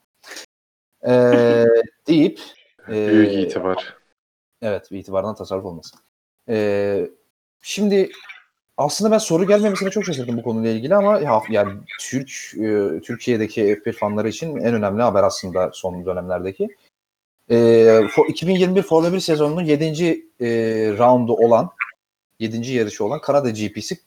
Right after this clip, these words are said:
Speaker 1: koronavirüs sebebiyle iptal edildi ve takvimde onun yerine İstanbul eklendi. E, on bir ile on üç Haziran arasında o hafta sonunda, e, Türkiye Grand Prix'si koşulacak İstanbul Park'ta.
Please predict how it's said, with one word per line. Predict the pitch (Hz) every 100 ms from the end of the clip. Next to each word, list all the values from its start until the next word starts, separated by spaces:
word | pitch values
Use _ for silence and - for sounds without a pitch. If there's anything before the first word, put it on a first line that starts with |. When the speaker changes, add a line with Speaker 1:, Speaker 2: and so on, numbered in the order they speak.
| _
Speaker 1:
koronavirüs | - 151 123 110 -
sebebiyle | 107 104 92 85
iptal | - - 160
edildi | 196 165 165 202 202 131
ve | 139 123 -
takvimde | 143 143 - 151 131 165
onun | 143 151
yerine | 123 107 170 247 - _ _
İstanbul | 202 - 185 120 98
eklendi. | - 85 78 _ _ _ _ _ _ _ _ _ _
E, | 104
on | 113 156 208
bir | 170
ile | 156 196
on | 175
üç | 175
Haziran | 147 120 123 117
arasında | 107 101 101 98 156
o | - 131
hafta | 113 -
sonunda, | - 127 123 123 156 - _
e, | 107 107 104 104 98 98
Türkiye | - 120 110
Grand | 101 101
Prix'si | 117 -
koşulacak | 135 135 139
İstanbul | 139 - 131 127
Park'ta. | - 120 - 160